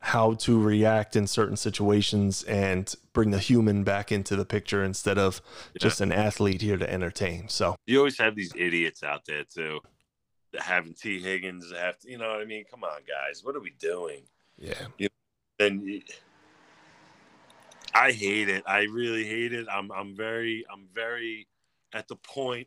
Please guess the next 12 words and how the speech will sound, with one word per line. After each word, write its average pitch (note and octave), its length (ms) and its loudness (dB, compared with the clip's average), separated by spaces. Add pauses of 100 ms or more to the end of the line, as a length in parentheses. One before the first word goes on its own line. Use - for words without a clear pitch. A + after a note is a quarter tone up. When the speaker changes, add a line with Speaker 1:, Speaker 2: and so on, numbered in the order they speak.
Speaker 2:
of, G2+ 280 -2 (540)
I've C#3 160 -4
told C#3 260 -6
you A#2+ 60 -12
a - 40 -14
couple D3 260 -6
times, F#2 380 -8
man, F#2 340 -8 (460)
like, G#2 140 -4
I'm B2+ 220 -2
at C#3+ 160 -4
my A2 180 -2